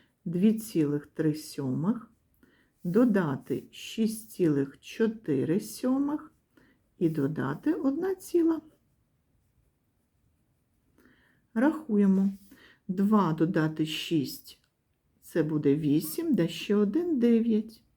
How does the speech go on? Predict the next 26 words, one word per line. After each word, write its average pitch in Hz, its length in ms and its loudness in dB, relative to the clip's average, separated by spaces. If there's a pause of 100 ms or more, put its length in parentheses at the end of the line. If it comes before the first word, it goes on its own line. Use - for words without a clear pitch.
(140)
Дев'ять 160 540 2
цілих 190 460 -2 (480)
три 185 220 4
сьомих 330 460 -4
додати 165 460 2
чотири - 460 0
сьомих 330 380 -2
буде 190 260 0
сім 339 340 -10
сьомих. 262 560 -2 (1200)
Дев'ять 180 600 6
цілих 156 380 0
сім 151 320 -6
сьомих — 170 600 0 (1160)
це 370 280 2
десять 240 520 2
цілих. 156 460 -2
Сорок 175 420 -2
три 160 200 -2
цілих 156 400 0
дві 147 180 0
десятих 302 640 -2
множимо 147 440 -2
на 156 120 0
десять, 196 560 0
отримаємо 160 760 -2